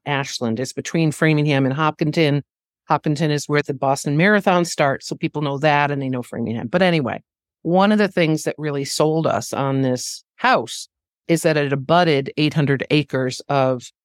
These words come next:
conservation forest with marked trails. Actually, there was a trailhead, like a trail spur, that went right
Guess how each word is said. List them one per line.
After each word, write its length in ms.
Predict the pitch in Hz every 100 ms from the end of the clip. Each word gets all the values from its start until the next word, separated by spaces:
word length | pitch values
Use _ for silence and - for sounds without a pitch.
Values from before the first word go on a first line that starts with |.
| _
conservation 880 | - 165 151 143 147 139 135 120 110
forest 600 | - 156 98 - - -
with 260 | 143 135 -
marked 460 | 151 135 - -
trails. 520 | - 151 139 127 127 - _ -
Actually, 320 | 170 170 180
there 100 | 160
was 140 | 147 -
a 60 |
trailhead, 840 | - - 175 160 160 147 131 131 135
like 160 | 139 135
a 40 |
trail 340 | 127 - 143 135
spur, 600 | - - 170 139 113 113 - _ _ _
that 120 | - 143
went 240 | 147 147 -
right 420 | 147 147 139